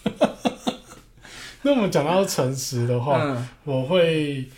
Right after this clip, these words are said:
Speaker 1: 介绍另外一个，就是不需要爬那么多，
Speaker 2: 嗯。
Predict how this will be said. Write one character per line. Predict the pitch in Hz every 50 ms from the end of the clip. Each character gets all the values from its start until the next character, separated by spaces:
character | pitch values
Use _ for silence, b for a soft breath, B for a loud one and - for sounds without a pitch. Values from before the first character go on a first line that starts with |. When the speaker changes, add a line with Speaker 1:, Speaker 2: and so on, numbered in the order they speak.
| B B B B B B B B B - - -
Speaker 1:
介 | - 180 156 147
绍 | - 165 151 139
另 | 135 143 139 135
外 | 139 135 127 120
一 | 117 113
个， | 113 - 117 110 110 110 113 117 120
就 | 127 139 131
是 | 139 135 123
不 | 127 - 175
需 | - -
要 | 151 143
爬 | 143 - 131 120 120
那 | 131 143
么 | 135 123
多， | 117 127 120 117 117 117 - 160
Speaker 2:
嗯。 | 156 139 120 120 127